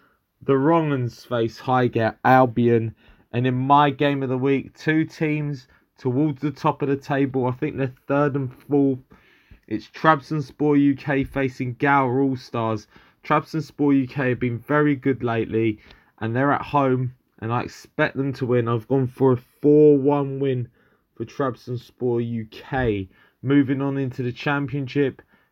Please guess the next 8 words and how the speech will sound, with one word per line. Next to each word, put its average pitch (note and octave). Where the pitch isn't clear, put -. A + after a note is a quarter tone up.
Heavy D3
Hitters B2
face B2
Panda, C3
the B2
Bandits D#3
face A#2+
Zaza, B2+